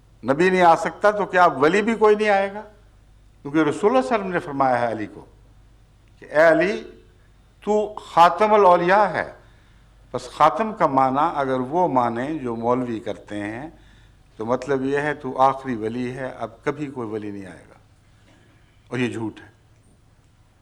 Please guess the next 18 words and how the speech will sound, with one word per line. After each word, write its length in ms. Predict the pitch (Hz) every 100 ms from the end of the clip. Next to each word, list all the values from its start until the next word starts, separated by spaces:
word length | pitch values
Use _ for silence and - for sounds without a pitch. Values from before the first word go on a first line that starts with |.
| _ _ _ _ _ _ _ _ _ _ 101
وہ 160 | 165 208
معنی 240 | 175 175 170
کرنا 240 | 160 160
پڑے 300 | 156 156 156
گا 200 | 165 202 - _ _ _ 117
جو 340 | 110 147 135
دونوں 260 | 127 143 208
جگہ 240 | 196 147
برابر 380 | 104 110 104 104
اطلاق 440 | 95 98 85 -
پائے۔ 180 | - 65 _ _ _ _ _ _ _ _ _ _ _ _ _ _ _ _ - -
گز 260 | 143 - -
کپڑوں 300 | 147 131 175 185
سے 60 | 175
تو 140 | -
نہیں 120 | 190
بدلا 280 | 180 131 120
کرتا، 340 | 104 85 -